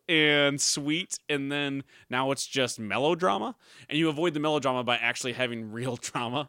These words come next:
Like, so <laughs> not that you can't have drama without somebody dying, but I think that's a good place to start. And then they immediately, they, they head off to that bar, they meet Aragorn, they, they meet up with the elves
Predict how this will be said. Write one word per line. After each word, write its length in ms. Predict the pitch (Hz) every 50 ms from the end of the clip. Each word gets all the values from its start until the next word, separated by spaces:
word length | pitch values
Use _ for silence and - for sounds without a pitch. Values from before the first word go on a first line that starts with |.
| - 131
Like, 160 | 131 127 -
so 120 | 214 151
<laughs> 460 | 147 190 175 180 196 220 196 - - -
not 1080 | 285 - 277 277 - - 262 - - - 220 - _ 170 196 220 226 202 - 302 349 370
that 100 | 339 262
you 80 | 240 226
can't 180 | - 269 240 202
have 140 | 220 202 165
drama 280 | 165 180 180 175 175
without 260 | 170 165 170 160 156 -
somebody 280 | - 170 151 143 131
dying, 320 | 123 139 131 123 117 117 107
but 80 | 113 117
I 40 |
think 120 | 120 139 143
that's 100 | 131 120
a 40 | 120
good 140 | 127 120
place 180 | - 123 117 -
to 80 | - 98
start. 320 | - - 104 95 95 - _ - - - - -
And 180 | - 135 147 143
then 220 | 165 180 190 180
they 140 | 170 165 156
immediately, 800 | 147 147 147 156 160 151 156 151 139 139 131 123 123 120 120 - _ _ _ _ -
they, 240 | 131 123 110 104
they 180 | 107 107 104 110
head 160 | 110 156 170
off 140 | 180 175 -
to 60 | -
that 180 | 165 156 139 123
bar, 340 | 131 127 127 127 123 127 - - _ _
they 80 | 110
meet 160 | 123 156 175 -
Aragorn, 540 | 151 143 139 135 123 127 127 127 127 123 120 - - - - - - - _
they, 180 | - 110 104
they 120 | 101 98 104
meet 180 | 120 151 180
up 100 | 202 190 -
with 80 | 170
the 160 | 139 156 147 127
elves 600 | 131 135 135 131 131 127 127 123 - - -